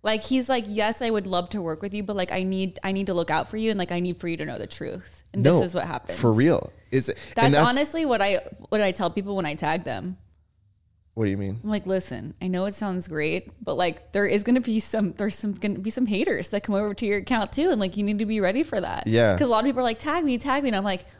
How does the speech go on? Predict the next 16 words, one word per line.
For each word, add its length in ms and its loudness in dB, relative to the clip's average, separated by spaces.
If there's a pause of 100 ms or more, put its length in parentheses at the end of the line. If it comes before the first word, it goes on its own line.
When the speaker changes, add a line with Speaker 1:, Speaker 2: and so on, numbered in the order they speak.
(140)
Speaker 1:
"Okay, 560 4 (160)
Speaker 2:
The 80 2
Speaker 1:
but 80 6
are 60 8
you 140 8
re-, 40 8
Speaker 2:
demons. 280 2 (140)
Speaker 1:
are 120 6
you 180 6
ready? 340 6
Speaker 2:
<laughs> 100 4 (580)
Speaker 1:
Like, 220 0
are 120 2
you 240 4
ready 340 2
for, 360 2